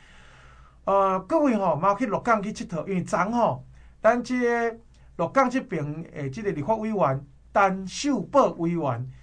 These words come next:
伊是即期立法院教育文化委员会诶即个召集委员啊吼，所以伊会派即个教育文化诶即个部会来到咱彰化县，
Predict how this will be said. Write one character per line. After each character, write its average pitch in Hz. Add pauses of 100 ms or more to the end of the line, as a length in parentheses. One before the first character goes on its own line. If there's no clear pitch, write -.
(300)
伊 202
是 170
即 254
期 151
立 165
法 240
院 180 (140)
教 311
育 156 (100)
文 185
化 135
委 196
员 165
会 160
诶 127
即 202
个 160 (240)
召 185
集 254 (180)
委 202
员 127
啊 110
吼， 131 (380)
所 294
以 226
伊 202
会 180
派 160
即 247
个 208 (180)
教 247
育 170
文 165
化 151 (420)
诶 160
即 247
个 214
部 147
会 156 (200)
来 180
到 233
咱 226
彰 185
化 220 (280)
县， 180